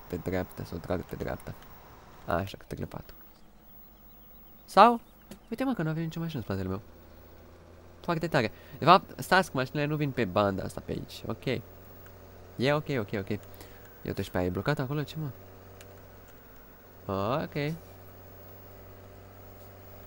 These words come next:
Dacă mă enervează, poate opresc acolo traficul de tot și nu mai pornesc.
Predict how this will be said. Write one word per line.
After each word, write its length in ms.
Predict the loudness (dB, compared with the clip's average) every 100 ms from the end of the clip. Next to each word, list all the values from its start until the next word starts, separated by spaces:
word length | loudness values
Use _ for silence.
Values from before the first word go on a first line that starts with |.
| -4
Dacă 300 | 2 4 6
mă 80 | 6
enervează, 420 | 6 4 2 2
poate 200 | 0 0
opresc 260 | -2 -2 -2
acolo 220 | -2 -2
traficul 320 | -2 -2 0
de 80 | 0
tot 120 | -2
și 120 | -4
nu 80 | -4
mai 120 | -4
pornesc. 500 | -4 -6 -6 -6 -8